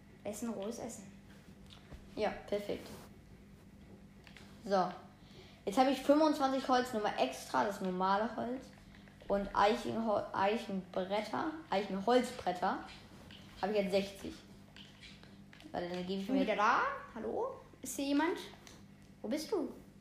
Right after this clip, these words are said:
Speaker 2: Nee,
Speaker 1: Who are
Speaker 2: das nicht.
Speaker 1: you? Who are you? Nein.
Speaker 2: Warte mal ganz kurz.
Speaker 1: Da bist du. Ich hab dich.
Speaker 2: Wo bist du? Ja, bauen wir mal eben hier die Werkbank hin.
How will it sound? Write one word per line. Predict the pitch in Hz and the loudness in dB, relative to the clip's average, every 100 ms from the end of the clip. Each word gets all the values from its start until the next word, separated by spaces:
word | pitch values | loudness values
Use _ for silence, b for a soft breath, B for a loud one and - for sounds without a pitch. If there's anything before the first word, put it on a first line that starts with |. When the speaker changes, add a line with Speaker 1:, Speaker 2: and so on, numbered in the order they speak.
| - - - - - - - - - - - - - - | -20 -20 -20 -20 -20 -20 -20 -20 -20 -20 -20 -20 -20 -6
Speaker 2:
Nee, | - | -2
Speaker 1:
Who | |
are | - - | 2 4
Speaker 2:
das | 480 | 6
nicht. | 508 | 6
Speaker 1:
you? | 453 320 - | 6 2 0
Who | - | 0
are | - - | 0 -2
you? | 587 587 587 539 - - - - - - | 0 0 2 0 -2 -10 -20 -20 -18 -8
Nein. | 208 | -2
Speaker 2:
Warte | 208 | 0
mal | 202 | 0
ganz | 196 190 | 0 0
kurz. | 208 226 - - - - - - - - - - - - - - | -2 -4 -10 -20 -20 -20 -20 -20 -20 -20 -20 -20 -20 -20 -16 -6
Speaker 1:
Da | 220 | -4
bist | 220 - | -4 -8
du. | - - - | -12 -14 -16
Ich | - | -12
hab | 254 | -10
dich. | - 202 208 - - - - - - - - - - - - - - - - - - | -10 -12 -14 -18 -20 -20 -20 -20 -20 -20 -20 -20 -20 -20 -20 -20 -20 -20 -18 -8 -4
Speaker 2:
Wo | |
bist | 196 190 | -2 -2
du? | 180 B B 269 | -4 B B 6
Ja, | 233 | 8
bauen | 233 269 285 | 10 10 8
wir | |
mal | 269 254 | 6 6
eben | 269 | 4
hier | 262 254 | 2 2
die | 240 | 6
Werkbank | 247 254 202 202 | 6 6 2 2
hin. | 226 | 0